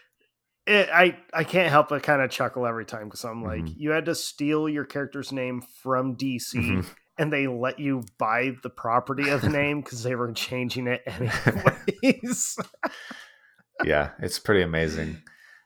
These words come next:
Speaker 2: It's, yeah, it's, it's, I mean, like all of their movies, it's passable and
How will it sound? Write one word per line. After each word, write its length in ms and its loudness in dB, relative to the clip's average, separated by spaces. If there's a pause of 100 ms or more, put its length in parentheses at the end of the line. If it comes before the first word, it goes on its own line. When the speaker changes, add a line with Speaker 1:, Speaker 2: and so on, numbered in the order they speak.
Speaker 2:
It's, 340 6
yeah, 200 4
it's, 260 -2
it's, 440 -2 (760)
I 100 -2
mean, 140 4
like 420 8
all 240 6
of 140 -2
their 160 2
movies, 420 -4
it's 500 -4 (360)
passable 840 -2
and 420 -4